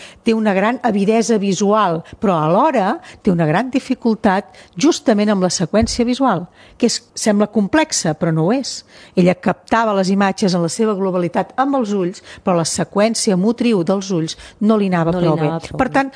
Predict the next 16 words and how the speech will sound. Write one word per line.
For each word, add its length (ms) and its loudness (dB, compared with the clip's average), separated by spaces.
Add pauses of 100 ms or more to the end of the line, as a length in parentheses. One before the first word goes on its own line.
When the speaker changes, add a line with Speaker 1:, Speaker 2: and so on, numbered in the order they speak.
(200)
Speaker 1:
la 80 2
seva 240 0
habilitat 420 0
visual 320 0
es 100 -2
va 140 -2
especialitzar 800 0 (320)
amb 200 0
la 100 2
globalitat 560 -2
Speaker 2:
Mhm. 460 -6
Speaker 1:
i 100 4
no 260 0
amb 160 0
l'anàlisi. 540 -2
Speaker 2:
Mhm. 320 -4